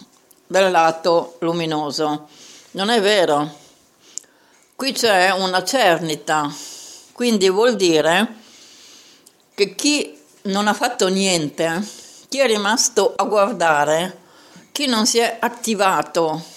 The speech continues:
di-, dicendo no, ma non solo con la bocca, o andando a fare una manifestazione che va pure bene, ma è una manifestazione fisica, chiaro? Non c'è l'azione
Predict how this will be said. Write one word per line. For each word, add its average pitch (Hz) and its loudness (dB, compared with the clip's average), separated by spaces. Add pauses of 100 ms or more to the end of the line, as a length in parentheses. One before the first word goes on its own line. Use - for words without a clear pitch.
(380)
di-, 185 -6
dicendo 190 0
no, 196 0 (540)
ma 160 0
non 226 0
solo 233 2
con 190 2
la 175 6
bocca, 165 0 (760)
o 185 0
andando 185 2
a 160 -2
fare 170 -4
una 185 -4
manifestazione 175 -4
che - -6
va 160 2
pure 196 -4
bene, 165 -4 (400)
ma 175 0
è 180 2
una 190 -2
manifestazione 170 -4 (500)
fisica, 180 -4 (800)
chiaro? 170 0 (880)
Non 190 -4
c'è 220 0
l'azione 185 0